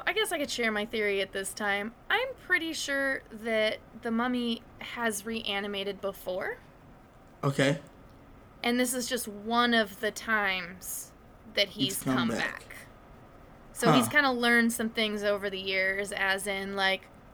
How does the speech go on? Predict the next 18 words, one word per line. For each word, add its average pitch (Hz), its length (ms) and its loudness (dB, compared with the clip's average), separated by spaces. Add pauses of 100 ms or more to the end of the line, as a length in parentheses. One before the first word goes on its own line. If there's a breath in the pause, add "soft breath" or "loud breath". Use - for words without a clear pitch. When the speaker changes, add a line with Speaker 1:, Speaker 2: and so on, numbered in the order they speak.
Speaker 1:
the 208 220 -2
toilet, 247 800 -2 (640)
and 196 220 -2
that 202 180 2 (400)
kids 196 320 -4
wear 254 160 6
glasses, 247 920 -2 (200)
and 185 140 -8
they 170 100 0
belong 180 440 -6
on 220 120 -2
your 254 140 0
face. - 720 -10 (640 loud breath)
Speaker 2:
Huh. 190 260 4 (600)
Speaker 1:
And 349 180 -8
things 202 240 -4
like 294 220 -4
that. - 260 -2